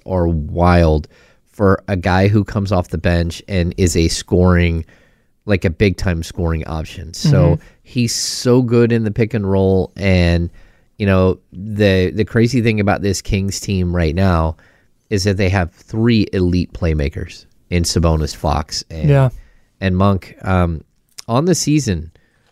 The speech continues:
Speaker 1: Monk has sixteen games of five assists or more. Sixteen out of twenty-five. And, and again, this is your, your six man who's supposed to be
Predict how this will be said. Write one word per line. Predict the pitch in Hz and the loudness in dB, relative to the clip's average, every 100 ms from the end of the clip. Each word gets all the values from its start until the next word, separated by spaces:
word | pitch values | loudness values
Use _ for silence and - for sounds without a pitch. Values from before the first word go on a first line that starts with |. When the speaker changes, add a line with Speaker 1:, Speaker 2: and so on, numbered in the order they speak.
| _ _ 107 | _ _ -4
Speaker 1:
Monk | 127 156 | -2 2
has | 123 | 0
sixteen | - - 170 - - 180 165 147 | 0 -4 -4 -4 -6 -4 -2 0
games | 117 117 95 92 | 0 0 -2 -6
of | 85 | -8
five | - 92 90 | -4 -2 -2
assists | - 95 85 - | -2 -2 -2 -2
or | 80 | -2
more. | 78 76 71 69 - _ _ _ _ _ _ _ _ | -2 -2 -2 -4 -12 _ _ _ _ _ _ _ _
Sixteen | - 147 - - 147 | -4 -2 -2 -4 0
out | 123 113 | 2 0
of | 87 | -2
twenty-five. | - 95 90 87 76 71 - _ _ _ _ _ _ - | -4 -2 -2 -2 -2 -2 -10 _ _ _ _ _ _ -8
And, | 113 - | -6 -4
and | 117 120 120 | -6 -2 -2
again, | 120 117 | 0 0
this | 113 123 127 | 0 -2 -2
is | 107 | -2
your, | 104 98 92 90 85 - | 2 2 4 2 0 0
your | 104 92 | 2 2
six | 85 - 98 - | 0 -4 -6 -6
man | - 76 71 71 107 | -6 -4 -6 -8 -4
who's | 101 85 | -4 -2
supposed | - 101 - | 2 0 0
to | 90 | 0
be | 90 85 82 | 2 2 0